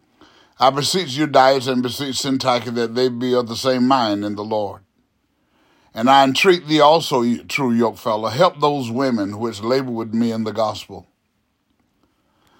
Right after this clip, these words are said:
with Clement also and with other my fellow laborers, whose names are in the book of life.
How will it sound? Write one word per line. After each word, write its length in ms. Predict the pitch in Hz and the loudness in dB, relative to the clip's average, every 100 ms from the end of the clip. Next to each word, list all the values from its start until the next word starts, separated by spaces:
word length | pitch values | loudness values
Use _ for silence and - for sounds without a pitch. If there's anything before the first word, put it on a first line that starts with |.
| _ - | _ -6
with 220 | 117 117 | -4 -2
Clement 400 | 143 160 151 143 | 2 4 4 6
also 540 | 143 147 123 135 123 | 6 4 2 0 2
and 180 | 120 117 | 2 2
with 160 | 120 120 | 0 2
other 300 | 143 139 131 | 2 2 0
my 240 | 120 120 | 0 0
fellow 320 | 117 135 120 | 0 -2 -2
laborers, 580 | 117 120 104 98 85 82 | 0 -2 -2 -8 -10 -14
whose 400 | 95 113 131 107 | -12 -6 -4 0
names 420 | 120 131 110 101 | 0 0 -2 -6
are 120 | 101 104 | -8 -8
in 160 | 110 | -8
the 80 | 104 | -8
book 240 | 101 107 | -6 -8
of 100 | 107 | -8
life. 560 | 98 107 92 - - _ | -6 -4 -4 -8 -20 _